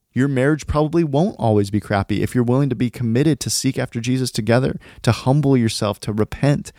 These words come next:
to serve instead of consume from your wife. Your marriage doesn't have to always be crappy. Stop making long-term assumptions about your marriage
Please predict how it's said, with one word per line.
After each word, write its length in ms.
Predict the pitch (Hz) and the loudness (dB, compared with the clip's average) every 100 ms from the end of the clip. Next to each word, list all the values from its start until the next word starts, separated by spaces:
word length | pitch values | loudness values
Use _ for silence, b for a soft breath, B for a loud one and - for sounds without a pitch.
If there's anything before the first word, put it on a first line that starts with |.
| B - | B -4
to 100 | 120 | -2
serve 420 | - 135 143 131 | 0 2 2 2
instead 340 | 123 - 123 | 0 0 -2
of 100 | 113 | -2
consume 540 | - 113 - 127 151 135 | -4 -4 0 2 2 0
from 200 | 123 120 | -2 0
your 100 | 120 | 0
wife. 440 | 131 - - - b b b | 0 -4 -8 -16 b b b
Your 120 | 127 | 2
marriage 260 | 160 160 - | 2 2 0
doesn't 260 | 160 156 | 0 0
have 200 | 147 147 | -2 -2
to 60 | - | 0
always 240 | 151 147 | 0 0
be 100 | 151 | -2
crappy. 340 | 147 143 - 131 | -2 -2 -2 -4
Stop 320 | - 135 139 | -2 0 0
making 460 | 110 139 147 139 123 | 0 -2 -2 -4 0
long-term 600 | 123 147 147 151 139 131 | 2 2 0 0 0 0
assumptions 580 | 135 - 143 - 120 110 | -2 0 -2 -2 -2 0
about 220 | 113 - | 0 2
your 100 | 113 | 2
marriage 420 | 123 139 120 | 2 2 0